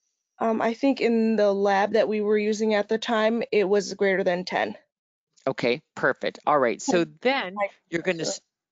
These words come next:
Speaker 2: what, what were you gonna say?
Speaker 1: Oh, no, nothing.
Speaker 2: Okay, so we know the mom has too high of bile acids. That's what's getting in her skin. It's causing her to itch.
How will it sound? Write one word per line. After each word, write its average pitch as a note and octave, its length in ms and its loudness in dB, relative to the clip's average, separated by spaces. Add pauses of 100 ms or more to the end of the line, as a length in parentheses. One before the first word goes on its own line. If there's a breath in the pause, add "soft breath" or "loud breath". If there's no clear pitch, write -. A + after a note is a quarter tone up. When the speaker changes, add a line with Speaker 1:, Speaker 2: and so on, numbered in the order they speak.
Speaker 2:
what, C#3+ 240 0
what C#3 180 0
were D3+ 60 -4
you D3 60 -2
gonna D#3+ 100 -2
say? E3+ 320 -6 (460)
Speaker 1:
Oh, B3 140 6
no, G3 200 2
nothing. F#3+ 460 -4 (600 soft breath)
Speaker 2:
Okay, C#3+ 280 0
so E3+ 240 0
we D#3+ 280 -2
know G3+ 460 0 (140)
the E3 80 -4
mom E3 320 0
has D3+ 280 -4
too D#3+ 280 -8
high D3 420 -2
of A2+ 220 -10
bile B2+ 400 0
acids. A2+ 640 -4
That's B2 280 -2
what's C#3 200 -10
getting C#3 340 -6
in C3+ 200 -10
her C3+ 160 -12
skin. A#2+ 460 -8
It's - 180 -12
causing A#2 480 -4
her C3 120 -6
to - 340 -6
itch. A#2 360 0